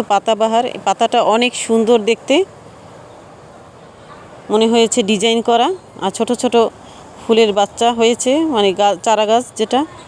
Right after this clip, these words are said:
পুঁতে রেখেছিলাম, হয়ে গেছে। অনেকগুলো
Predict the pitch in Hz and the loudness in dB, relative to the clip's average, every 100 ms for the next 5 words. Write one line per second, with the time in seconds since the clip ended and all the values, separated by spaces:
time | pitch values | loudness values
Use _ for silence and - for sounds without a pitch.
0 | - - - - 220 240 233 254 - 247 | -20 -20 -20 -8 -4 -2 0 -2 -4 -2
1 | 262 247 220 220 226 254 277 - - - | -2 0 -2 -2 -2 -6 -10 -12 -20 -20
2 | - - - - - - - - - - | -20 -20 -20 -20 -20 -20 -20 -20 -20 -20
3 | - - - - - - 208 220 202 226 | -20 -20 -20 -20 -10 -4 0 0 0 -2